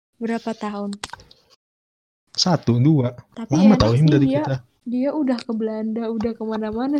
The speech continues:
Speaker 1: sih, Ri, nggak apa-apa.
Speaker 2: Pengen gak lo?
Speaker 1: Dan dia masih muda, pengen lah. Emangnya lu nggak pengen apa jalan-jalan?
Speaker 2: Pengen sih.
Speaker 1: Ya udah.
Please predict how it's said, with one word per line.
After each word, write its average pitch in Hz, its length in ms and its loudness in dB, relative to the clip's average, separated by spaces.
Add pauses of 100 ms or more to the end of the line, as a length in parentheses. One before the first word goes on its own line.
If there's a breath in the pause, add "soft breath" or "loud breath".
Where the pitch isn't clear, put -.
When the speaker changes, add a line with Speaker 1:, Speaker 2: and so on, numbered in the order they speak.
Speaker 1:
sih, 269 180 -2
Ri, 269 220 -2
nggak 247 160 0
apa-apa. 262 720 -6 (2000 loud breath)
Speaker 2:
Pengen 139 320 6
gak 127 180 2
lo? 127 80 -4 (640)
Speaker 1:
Dan 247 220 -2
dia 269 100 -2
masih 285 320 -6
muda, 277 320 0
pengen 320 320 -4
lah. 440 400 4
Emangnya 403 240 0
lu 466 140 4 (100)
nggak 370 140 2
pengen 339 260 2
apa 415 160 2
jalan-jalan? 330 600 2 (1200)
Speaker 2:
Pengen 139 320 2
sih. 143 320 -2 (480)
Speaker 1:
Ya 262 220 -2
udah. 381 420 2